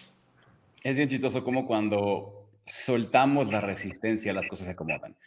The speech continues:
Cuando resistimos, las cosas te vuelven un caos. Cuando soltamos la resistencia, las cosas empiezan a acomodarse, ¿no? Como cuando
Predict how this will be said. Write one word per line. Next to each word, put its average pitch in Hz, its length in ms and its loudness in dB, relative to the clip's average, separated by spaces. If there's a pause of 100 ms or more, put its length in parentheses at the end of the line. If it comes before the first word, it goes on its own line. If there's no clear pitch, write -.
(140)
Cuando 117 220 4
resistimos, 180 880 8
las 135 160 8
cosas 143 260 2
te 127 80 4
vuelven 120 280 6
un 113 100 4
caos. 82 300 2
Cuando 101 200 -6
soltamos 120 340 0
la 147 80 6
resistencia, 143 400 0
las 113 120 0
cosas 110 260 -4
empiezan 95 260 -4
a 95 40 -2
acomodarse, 87 520 -2
¿no? 110 200 0
Como 117 360 2 (400)
cuando 104 680 4